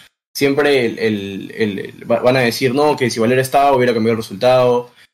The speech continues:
¿no? Que si probablemente, este, estaba Corso también, y, y, y siempre los mejores son los que al final no, no están, y qué falta nos hacen, ¿no? Porque ese es el comentario que siempre escucho.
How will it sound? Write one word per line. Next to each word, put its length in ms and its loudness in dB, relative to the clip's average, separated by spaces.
¿no? 160 0
Que 120 0
si 160 -4
probablemente, 540 0
este, 920 -4
estaba 340 0
Corso 340 0
también, 680 2
y, 680 2
y, 360 -2
y 340 -6
siempre 380 0
los 140 0
mejores 380 2
son 140 -2
los 120 -4
que 220 0
al 80 -2
final 340 -2
no, 140 -2
no 120 -6
están, 380 0
y 200 0
qué 180 0
falta 300 2
nos 160 0
hacen, 300 -2
¿no? 140 -4
Porque 200 -2
ese 160 -6
es 100 -6
el 60 -2
comentario 320 0
que 60 0
siempre 240 0
escucho. 240 -4